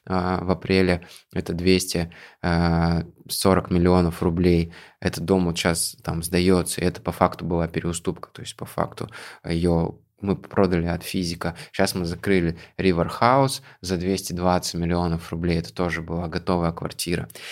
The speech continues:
Но основная проблема московского рынка, в отличие от Дубая и Лондона, в Дубае и Лондоне всё с отделкой сдаётся. И поэтому у девелопера часто есть сток на этапе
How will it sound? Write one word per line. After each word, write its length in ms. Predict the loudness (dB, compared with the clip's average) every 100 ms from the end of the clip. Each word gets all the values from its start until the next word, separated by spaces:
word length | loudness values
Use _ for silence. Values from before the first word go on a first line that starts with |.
| -14 -2
Но 160 | 2 2
основная 400 | 2 2 2 2
проблема 440 | 0 2 2 2
московского 640 | -2 -4 -6 -6 -6 -2 0
рынка, 400 | 0 -2 -8 -12 -20 -20 -10
в 80 | -4
отличие 380 | 2 2 2 0
от 80 | 0
Дубая 320 | 2 2 4
и 20 |
Лондона, 460 | 4 2 2 -2 -6
в 100 | -6
Дубае 300 | -2 2 2
и 40 |
Лондоне 360 | 2 2 0 -2
всё 280 | -4 0 2
с 120 | 2
отделкой 420 | 0 0 0 -2
сдаётся. 540 | -4 0 2 0 -4 -6
И 80 | -2
поэтому 420 | 4 4 4 -4 -4
у 80 |
девелопера 540 | -6 -2 0 0 -4 -6
часто 440 | -2 0 -2 -6
есть 280 | -6 -4 -4
сток 380 | -2 0 0 -2 -18 -20 -14
на 280 | -4 0 0
этапе 420 | 2 0 2 -4